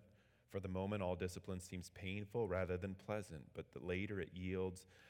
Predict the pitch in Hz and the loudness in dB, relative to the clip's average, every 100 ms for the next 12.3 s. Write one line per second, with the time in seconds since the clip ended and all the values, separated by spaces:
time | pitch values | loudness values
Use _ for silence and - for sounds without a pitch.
0 | - - 87 - 110 117 - 113 - 98 | -8 -8 -6 -4 -4 -4 -4 -4 -2 -2
1 | 90 85 80 87 87 - 76 - 76 82 | 0 4 4 4 -4 -8 -10 -10 -8 -4
2 | 85 82 90 80 85 76 - 80 80 76 | -4 -4 -6 -4 -4 -8 -8 -8 -8 -10
3 | 78 64 71 - - - - _ _ _ | -12 -14 -14 -18 -20 -20 -20 _ _ _
4 | _ _ _ _ _ _ _ _ _ _ | _ _ _ _ _ _ _ _ _ _
5 | - 135 143 156 123 117 107 - 113 80 | 0 2 4 4 6 4 4 0 -2 -2
6 | 60 92 87 87 117 98 - 98 90 73 | -6 -4 -2 -2 -4 -6 -8 -6 -6 -6
7 | - - - _ _ _ _ _ _ - | -14 -20 -20 _ _ _ _ _ _ -10
8 | 95 123 127 127 123 135 135 - 69 - | -4 0 0 -2 0 -2 -2 -10 -10 -14
9 | - _ _ _ _ _ _ _ _ _ | -20 _ _ _ _ _ _ _ _ _
10 | _ _ _ _ _ 101 113 135 127 135 | _ _ _ _ _ 2 4 2 0 -2
11 | 107 120 127 110 98 113 107 101 95 92 | 2 2 2 0 0 0 0 0 0 0
12 | 85 92 95 | 0 -2 -2